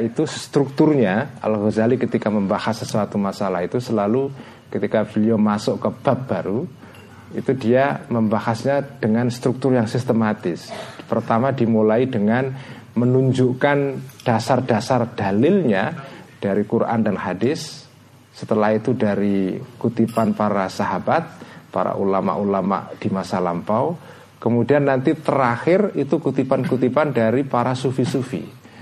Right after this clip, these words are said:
Jadi selalu begitu strukturnya kitab Ihya itu. Jadi menjelaskan dasar-dasar apa yang akan didiskusikan oleh Al-Ghazali pada bab bersangkutan berdasarkan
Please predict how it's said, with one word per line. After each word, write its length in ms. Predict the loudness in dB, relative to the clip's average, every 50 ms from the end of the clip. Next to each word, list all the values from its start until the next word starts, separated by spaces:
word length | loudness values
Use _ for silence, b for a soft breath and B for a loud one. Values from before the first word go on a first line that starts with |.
| B -18 -18 -18 B -4
Jadi 160 | 0 0 2
selalu 320 | 2 4 4 4 6 6 6
begitu 320 | 4 6 6 6 6 4
strukturnya 480 | 4 4 2 2 4 4 4 4 6 4
kitab 240 | 4 2 2 0 0 0
Ihya 240 | 0 0 0 0 0
itu. 240 | -2 -2 -4 -6 -8 B B B B B -6
Jadi 320 | -4 -2 0 0 2 2 2
menjelaskan 800 | 4 4 4 4 4 2 2 0 0 0 2 2 2 0 0 0
dasar-dasar 960 | 0 0 2 2 0 0 2 0 0 0 2 2 2 2 2 2 0 -2 -2
apa 280 | -2 -4 -2 2 2 4
yang 320 | 4 4 4 4 2 0 -2
akan 340 | -4 -4 -4 0 0 0 0 0
didiskusikan 1400 | 0 0 0 0 0 0 -2 -4 -6 -10 -16 -20 -20 -20 -16 -12 -12 -4 -2 -2 0 2 2 2 2 2 2
oleh 160 | 4 2 2
Al-Ghazali 480 | 0 0 -2 -4 -4 -4 -2 -2 -2 -2
pada 320 | -2 -2 -2 -2 -4 -4
bab 160 | -2 -4 -4
bersangkutan 640 | -4 -6 -8 -6 -6 -6 -6 -6 -6 -6 -6 -6 -6 -10 B B B B B
berdasarkan 480 | B -6 -4 -4 -2 -2 -2 -2 -2 -4